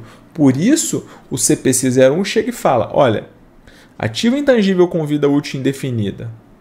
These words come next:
ativo intangível é, é, ainda não disponível pra uso e goodwill, ágil por expectativa de rentabilidade futura,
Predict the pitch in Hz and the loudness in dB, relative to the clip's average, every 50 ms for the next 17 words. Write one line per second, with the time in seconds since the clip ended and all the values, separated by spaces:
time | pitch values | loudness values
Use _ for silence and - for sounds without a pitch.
0 | _ _ _ _ _ _ _ _ - - 117 113 - - 226 247 277 277 269 254 | _ _ _ _ _ _ _ _ -8 -6 -6 -4 -2 -2 -2 -2 -2 0 2 2
1 | 233 220 185 151 156 160 151 135 117 113 101 - - - - _ _ _ _ - | 2 2 2 0 2 2 2 2 2 0 -2 -4 -6 -16 -20 _ _ _ _ -20
2 | _ _ _ - _ _ _ _ _ _ _ _ _ _ _ _ - - - - | _ _ _ -20 _ _ _ _ _ _ _ _ _ _ _ _ -20 -20 -10 -4
3 | 135 127 127 127 - - - - - - 127 120 117 117 117 117 117 113 110 110 | -2 -2 -2 -2 -4 -8 -12 -8 -2 0 2 4 4 4 4 4 4 4 4 2
4 | 107 104 - - - - - - - - - - - - - - 135 156 160 170 | 2 0 -4 -6 -12 -20 -20 -20 -20 -20 -20 -20 -20 -10 -4 -2 0 2 2 2
5 | 156 151 190 247 277 262 - - - 226 196 190 185 175 175 170 180 165 147 131 | 2 2 2 2 0 -4 -6 -4 -2 0 0 2 4 2 2 2 2 0 2 2
6 | 120 113 107 104 - - - - _ _ _ _ _ _ _ - 143 127 131 147 | 2 0 -2 -4 -6 -14 -20 -20 _ _ _ _ _ _ _ -8 -8 -4 -2 0
7 | 139 117 113 110 113 156 208 233 220 - - - - - - - - 156 202 247 | 0 2 2 0 2 2 2 0 0 -2 -6 -12 -20 -20 -10 -2 2 2 2 2
8 | 233 233 214 - 180 170 - - 147 139 - 135 123 120 - 135 127 127 120 120 | 2 -2 -4 -4 -6 -6 -4 -6 -6 -4 -2 -4 -4 -4 -4 -6 -4 -4 -4 -4
9 | 117 123 123 - 120 113 120 113 113 110 110 107 107 - - 117 113 - 175 196 | -4 -6 -4 -4 -2 -2 0 0 0 0 0 -2 -2 -6 -10 -12 -8 -4 -2 0
10 | 202 175 131 - | 0 0 0 -4